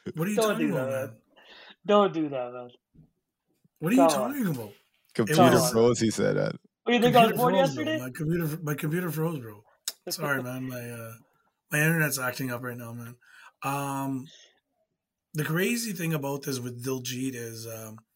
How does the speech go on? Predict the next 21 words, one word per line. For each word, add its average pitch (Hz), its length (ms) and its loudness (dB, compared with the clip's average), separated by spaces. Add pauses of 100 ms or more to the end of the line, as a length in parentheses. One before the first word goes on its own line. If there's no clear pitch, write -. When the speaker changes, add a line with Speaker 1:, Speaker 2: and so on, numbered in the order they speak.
(580)
Speaker 1:
you 135 100 -2
know, 135 100 -2
he's 156 300 -4
the 156 80 -2
first, - 920 -2 (760)
um, 117 720 -8 (280)
you 143 120 -6
know, 120 320 -8 (600)
Punjabi 147 840 -4 (600)
singer 156 520 2
that's 123 240 -8 (100)
pure 156 320 -4
Punjabi, 143 460 -4
man. 113 300 -10
Like, 117 280 -16 (560)
no 156 240 0
English, 151 400 -2
nothing. 131 520 -8 (220)
Speaker 2:
<laughs> - 140 -20 (100)
Pure 185 420 -4
Punjabi. - 600 -20